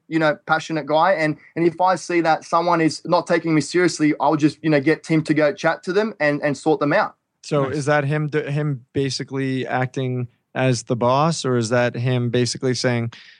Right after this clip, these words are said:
Speaker 2: "Hey, if you got an issue with Angelo, get, get the F out of here. Uh,
Speaker 1: Yeah.
Speaker 2: we're not gonna work with you. You know, he's in charge and, you know,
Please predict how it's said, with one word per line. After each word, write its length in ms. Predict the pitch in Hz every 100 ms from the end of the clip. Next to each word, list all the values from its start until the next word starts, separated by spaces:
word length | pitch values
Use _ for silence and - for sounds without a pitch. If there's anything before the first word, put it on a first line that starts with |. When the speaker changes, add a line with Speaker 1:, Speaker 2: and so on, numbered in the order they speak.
| _ -
Speaker 2:
"Hey, 140 | 139
if 120 | 123
you 100 | 135
got 140 | 135 127
an 100 | 127
issue 320 | 127 - 127
with 120 | 123
Angelo, 580 | 127 143 127 120 120 117
get, 200 | 117 123 _ _
get 160 | 139 123
the 120 | 120
F 240 | 123 123
out 160 | 123 120
of 80 | 120
here. 340 | 123 120 120 - - _ -
Uh, 80 | 123
Speaker 1:
Yeah. 140 | 277 143
Speaker 2:
we're 60 | 151
not 180 | 151 143
gonna 160 | 143
work 220 | 139 147
with 120 | 143 135
you. 160 | 139
You 160 | 139 147
know, 120 | 127
he's 400 | 127 135 139 143
in 100 | 147
charge 380 | 135 127 139 131
and, 260 | 127 127 127
you 60 | 123
know, 300 | 120 123